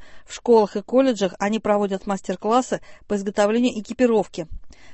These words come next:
организовывают патриотические акции, ярмарки и классные часы в поддержку бойцов. В Казани состоялась очередная церемония передачи автомобиля на фронт,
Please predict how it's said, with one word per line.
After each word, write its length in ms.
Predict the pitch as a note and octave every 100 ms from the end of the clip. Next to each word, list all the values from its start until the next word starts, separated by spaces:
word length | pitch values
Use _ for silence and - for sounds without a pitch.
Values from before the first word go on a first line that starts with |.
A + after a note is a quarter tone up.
| -
организовывают 640 | G3+ A#3+ A#3+ A3+ C#4 C4+
патриотические 720 | - G#3+ A3 G#3+ B3 - - G#3
акции, 320 | C4 - G3
ярмарки 440 | G#3 C4 B3+ -
и 120 | -
классные 400 | A3+ B3 C4 C4+
часы 460 | A#3 - - F#3+ G3 - -
в 80 | -
поддержку 480 | G3+ F#3 A3 -
бойцов. 520 | G#3+ F3+ - F3 E3+ - - - - _ _ _ - - - _ _
В 100 | -
Казани 480 | B3 A#3 A3+ A3 G#3
состоялась 680 | - G#3 G#3+ G#3 G#3 G3+ G#3+
очередная 500 | G3 G#3+ G3+ G3+ F#3+
церемония 560 | - F#3+ F#3+ A#3 C4+
передачи 520 | B3 F#3 F#3 F#3+ F3+ F#3
автомобиля 580 | - F#3 F#3 F#3 B3
на 160 | A#3 G3+
фронт, 480 | - F3+ F#3 F3+